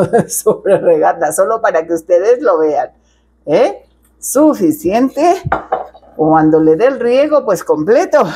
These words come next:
ahí estaremos, pues, ahí haciéndolo, ¿no? Ya, a eso es más que suficiente. Bueno, yo espero que si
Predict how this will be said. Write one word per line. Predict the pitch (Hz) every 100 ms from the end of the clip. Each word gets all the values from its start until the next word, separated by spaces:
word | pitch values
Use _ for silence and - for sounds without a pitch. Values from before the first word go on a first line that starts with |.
| -
ahí | 143 180 214
estaremos, | 214 - 170 202 226 240 -
pues, | 170 147
ahí | 123 165 -
haciéndolo, | - - - - 127 - 143
¿no? | 214 302 - - _
Ya, | 147 156 160 -
a | - 160
eso | 196 262 269
es | 220 175
más | 196 240 247
que | 214
suficiente. | - 254 254 196 - 151 143 147
Bueno, | 170 311 330 233 156 - _ -
yo | 180 285 330
espero | 277 - 240 190 180
que | 175 175
si | 170 196 180 160 135